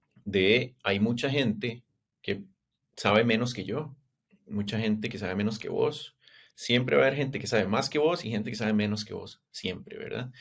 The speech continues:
Em, y mucha de la información que vos sentís que tal vez no es valiosa, hay mucha gente que va a decir, "Mm, ok, esto nunca lo había pensado", porque además no es solo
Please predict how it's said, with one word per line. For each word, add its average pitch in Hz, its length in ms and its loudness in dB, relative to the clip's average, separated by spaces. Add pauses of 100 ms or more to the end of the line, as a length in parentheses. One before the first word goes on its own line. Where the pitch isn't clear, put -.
(320)
Em, 92 580 -2 (520)
y 110 120 0
mucha 143 340 2
de 143 60 4
la 143 60 2
información 139 600 0
que - 80 -2
vos 101 180 2
sentís 131 320 -6
que 113 100 -6
tal 107 160 -4
vez 107 120 0
no 127 240 4
es 135 80 -2
valiosa, 127 680 0 (220)
hay 92 140 -8
mucha 107 280 -2
gente 107 280 0
que 90 100 -8
va 85 80 -4
a - 20 -4
decir, 104 400 -8
"Mm, 107 200 -2 (760)
ok, - 80 -6 (640)
esto 101 380 -4
nunca 107 300 2
lo 110 80 4
había 98 140 0
pensado", 107 460 0
porque 110 240 -2
además 139 440 0
no 107 220 2
es 123 140 -2
solo 135 420 0